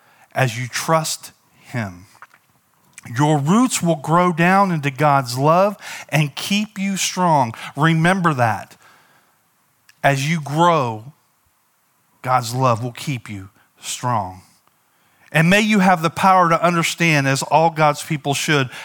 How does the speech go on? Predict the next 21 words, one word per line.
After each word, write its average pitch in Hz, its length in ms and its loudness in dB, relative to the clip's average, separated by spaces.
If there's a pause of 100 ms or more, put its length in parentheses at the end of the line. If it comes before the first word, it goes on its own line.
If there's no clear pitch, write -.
how 175 240 2
wide, 127 400 2
how 165 260 2
long, 127 460 -4 (640)
how 135 220 2
high, 110 420 2
and 113 200 -6
how 143 320 -8 (140)
deep 113 360 -8 (640)
his 110 220 -10
love 104 320 -4
is. 92 500 -12 (400)
May 175 160 4
you 185 220 2
experience 247 680 2
the 214 100 -2
love 202 220 4
of 180 120 -6
Christ 175 400 2
through 190 260 0
the, 175 160 -4